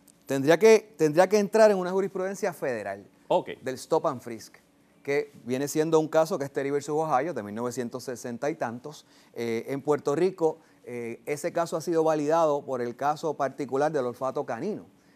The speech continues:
Speaker 1: eh, el caso de Polo versus Díaz y Bonano. Eh, así que podríamos entrar a defender esa acti-, esa actividad que acaba de llevar ese agente, eh,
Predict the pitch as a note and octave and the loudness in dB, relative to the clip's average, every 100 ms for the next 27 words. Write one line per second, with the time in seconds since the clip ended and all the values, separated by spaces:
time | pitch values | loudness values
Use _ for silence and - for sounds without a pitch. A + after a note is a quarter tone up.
0 | _ - B2 A#3 - A2 A2+ A#2+ C#3+ C3 | _ -14 -12 -12 -12 -8 -8 -6 -4 -4
1 | C3+ C3 C3 A#2+ B2 A#2+ B2+ B2 A#2 G3+ | -2 -2 -2 -4 -8 -6 -4 -2 2 0
2 | D3+ - _ _ _ - F#2+ D#3 D3+ F#3 | 0 -6 _ _ _ -12 -6 -4 2 2
3 | D3 - _ D3+ C#3+ C#3+ F3+ G3+ F#3+ F3+ | 2 -10 _ 4 6 6 4 4 -2 -2
4 | G3 G3 F3 D#3+ D3+ D3 C#3 D#3+ E3+ E3+ | 0 4 4 2 0 0 4 6 6 2
5 | D3+ E3+ - D3 D#3+ F#3 F#3 F3 F3 E3+ | 0 -2 -2 0 0 2 2 4 4 2
6 | C#3+ D3 E3 E3 D#3+ E3 E3 D#3+ D3+ E3+ | 0 4 4 6 6 4 2 0 0 0
7 | E3+ E3 C#3 C3+ B2 A2+ | 2 2 2 -2 -2 -4